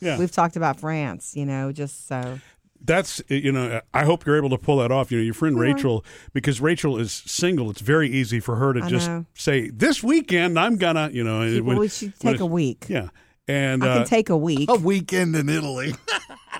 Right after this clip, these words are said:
Speaker 1: Yeah. <laughs>
Speaker 2: No,
Speaker 3: Turn
Speaker 2: I,
Speaker 3: around.
Speaker 2: I can take a week,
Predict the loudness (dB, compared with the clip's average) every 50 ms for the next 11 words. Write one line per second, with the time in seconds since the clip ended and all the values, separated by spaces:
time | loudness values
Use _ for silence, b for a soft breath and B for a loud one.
0 | -16 _ _ -4 -2 -2 -2 0 0 -2 -2 0 0 0 0 0 0 0 0 0
1 | 0 -2 0 0 0 0 0 -2 -4 -4 -4 -6 -6 -6 -6 -6 -6 -6 -6 -4
2 | 0 2 4 6 6 6 6 8 8 8 8 6 6 6 6 6 4 2 0 -4
3 | _ _ 0 0 2 4 4 2 4 4 4 2 4 4 2 2 4 2 2 0
4 | -2 -4 -8 -14 -20 _